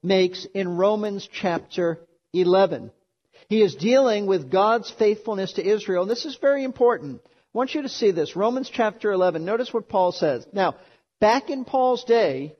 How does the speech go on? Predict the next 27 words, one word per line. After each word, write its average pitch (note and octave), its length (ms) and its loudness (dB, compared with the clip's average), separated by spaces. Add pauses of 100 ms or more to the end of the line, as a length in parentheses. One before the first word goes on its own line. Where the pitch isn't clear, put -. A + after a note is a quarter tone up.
there G3+ 120 4
were G3 140 2
people G#3+ 420 0
just G#3+ 400 0
like A3+ 240 0
in A3+ 120 -2
our B3+ 360 0
day E3+ 380 -2
saying, F3+ 400 -4
"God G3 320 0
is F#3+ 160 -4
through G3+ 240 -4
with G#3 160 -2
Israel." G3+ 420 -2 (560)
They E3+ 80 -2
had G#3 180 2
their A3+ 140 2
chance. G3+ 580 -6 (340)
They G3 120 2
rejected G3+ 640 0
their G3+ 160 0
Messiah. F#3 560 0 (560)
He's G#3+ 180 -6
cast A#3 380 -2
them A#3+ 140 -4
aside - 420 0
permanently. D3 680 -6